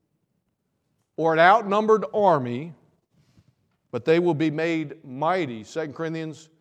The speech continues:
they will be made mighty through God to the pulling down of strongholds. Let's roll on.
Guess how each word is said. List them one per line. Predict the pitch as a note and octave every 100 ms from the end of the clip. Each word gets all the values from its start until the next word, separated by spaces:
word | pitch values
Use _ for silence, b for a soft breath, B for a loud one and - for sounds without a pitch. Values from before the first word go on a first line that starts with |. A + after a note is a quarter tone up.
| _ _ _ _ _ -
they | D#3
will | E3+ D#3+
be | C#3 D3
made | C#3 C#3 C3 -
mighty | B2+ B2+ C#3 D#3 F#3 D#3+ B2 G2+ _ _ _ _ _ _
through | _ _ F#3 A3 A#3
God | D#3+ D3+ B2 G2+ F#2 _ _ _ _ _ _
to | C3+
the | A#2
pulling | - G3 G3+ D#3+
down | D3 C#3+
of | C#3
strongholds. | A#2 - C#3 C3 G#2 G#2 F#2+ G2+ _ _ _ _ _ _ _ _ _
Let's | A#2+ A2+
roll | C3+ B2+ B2+ A2
on. | F2+ F2+